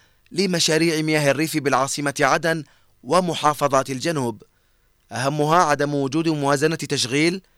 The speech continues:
وعدم وجود أي مشاريع استثمارية للهيئة،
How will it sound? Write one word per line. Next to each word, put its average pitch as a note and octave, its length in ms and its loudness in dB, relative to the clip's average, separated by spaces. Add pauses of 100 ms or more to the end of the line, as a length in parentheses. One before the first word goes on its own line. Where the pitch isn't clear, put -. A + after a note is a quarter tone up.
(340)
وعدم C3+ 460 0
وجود D3 280 -2
أي G3 280 2
مشاريع D#3 440 0
استثمارية C3+ 800 -2 (280)
للهيئة، B2+ 640 0